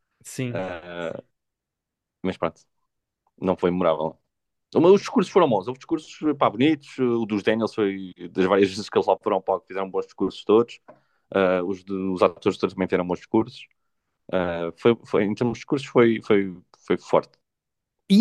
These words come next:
Speaker 1: a Jamie Lee Curtis parecia genuinamente surpreendida de ganhar o Oscar. A reação dela é muito gira.
Speaker 2: Yeah. E muito feliz mesmo, tipo, é, estava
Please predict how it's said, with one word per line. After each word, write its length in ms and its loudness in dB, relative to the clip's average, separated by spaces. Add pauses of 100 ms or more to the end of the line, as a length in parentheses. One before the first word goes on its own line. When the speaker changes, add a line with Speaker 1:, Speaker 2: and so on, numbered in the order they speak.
Speaker 1:
a 140 8
Jamie 260 4
Lee 140 2
Curtis 340 -6
parecia 380 -2
genuinamente 800 0
surpreendida 500 -2
de 60 -2
ganhar 260 -2
o 80 -4
Oscar. 260 -6
A 40 -8
reação 360 -2
dela 180 -4
é 40 -4
muito 200 -6
gira. 220 -2
Speaker 2:
Yeah. 160 4 (540)
E 100 -2
muito 260 0
feliz 220 0
mesmo, 300 -6
tipo, 280 -2
é, 40 4
estava 300 4